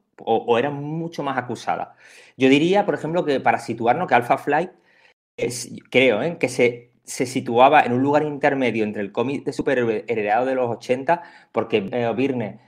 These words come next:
era muy heredero de, de, de todo lo que era, hizo Lee y Kirby.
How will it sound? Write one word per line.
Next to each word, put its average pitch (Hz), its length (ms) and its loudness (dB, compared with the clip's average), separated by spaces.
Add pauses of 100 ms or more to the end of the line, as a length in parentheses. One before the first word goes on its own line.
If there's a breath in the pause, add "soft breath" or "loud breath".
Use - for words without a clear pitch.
(160 soft breath)
era 120 280 4
muy 131 540 -2 (140)
heredero 123 500 4
de, 113 220 2
de, 107 220 -2
de 104 180 -4
todo 117 300 -2
lo 123 100 2
que 120 100 -2
era, 117 280 0
hizo 117 440 -2
Lee 117 240 -2
y 107 60 -10
Kirby. 147 420 -4